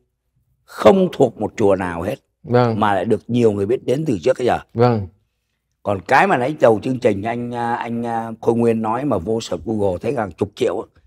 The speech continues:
Speaker 1: Thưa quý vị, đến ngày hôm nay nếu quý vị vô Google đánh vào cái chữ Minh Tuệ nó lên tới hơn một trăm triệu rồi.
Speaker 2: Vâng.
Speaker 1: Hơn một trăm triệu search rồi.
Speaker 2: Vâng.
Speaker 1: Kinh hoàng luôn.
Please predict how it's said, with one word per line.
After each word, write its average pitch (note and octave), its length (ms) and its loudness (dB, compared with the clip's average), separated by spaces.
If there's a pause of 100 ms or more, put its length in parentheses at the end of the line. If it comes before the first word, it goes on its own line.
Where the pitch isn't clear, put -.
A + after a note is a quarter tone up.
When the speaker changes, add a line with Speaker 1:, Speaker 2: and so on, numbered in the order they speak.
(280)
Speaker 1:
Thưa D3+ 100 6
quý E3 200 2
vị, - 20 -10
đến D#3+ 260 2
ngày C3 140 2
hôm C3+ 160 0
nay C3+ 160 0
nếu D3 100 -2
quý D#3+ 140 0
vị A#2 60 -4
vô B2+ 120 0
Google A#2 440 2
đánh C3+ 260 -4
vào E3+ 80 -2
cái A#2+ 80 -4
chữ D#3 160 -4
Minh C3 200 -2
Tuệ G2+ 200 0
nó A#2 100 -4
lên B2 200 0
tới B2+ 80 -2
hơn A#2+ 100 0
một G2 120 -8
trăm G#2 180 -4
triệu - 260 -10 (160)
rồi. A#2+ 140 -2
Speaker 2:
Vâng. C3+ 220 6 (540)
Speaker 1:
Hơn F#3 260 8
một D3+ 120 2
trăm C#3+ 200 2
triệu A2 260 0
search D#3+ 240 0 (100)
rồi. E2 80 -12 (160)
Speaker 2:
Vâng. A2+ 200 2
Speaker 1:
Kinh F3 180 4
hoàng A2 300 2
luôn. A2+ 180 0